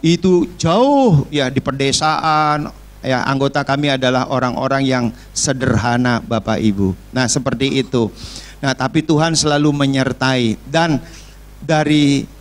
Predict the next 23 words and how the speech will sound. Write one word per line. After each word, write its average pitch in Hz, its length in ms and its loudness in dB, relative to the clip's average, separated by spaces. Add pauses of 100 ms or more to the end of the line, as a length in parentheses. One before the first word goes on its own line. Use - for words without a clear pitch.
sembilan 202 640 0
orang, 202 560 0
empat 185 480 -4
puluh 196 320 2
orang, 190 400 2
dan 160 160 0
seterusnya, 160 560 0
dari 147 320 0
satu 196 320 0
gereja, 185 560 0
dua 160 240 2
gereja, 165 480 0
tiga 151 320 0
gereja, 156 640 0 (320)
dalam 147 320 0
kurun 156 320 0
waktu 160 400 0
dua 143 320 2
puluh 147 480 2 (320)
empat 156 560 -2
tahun 180 240 0
sampai 143 240 -2
hari 135 260 2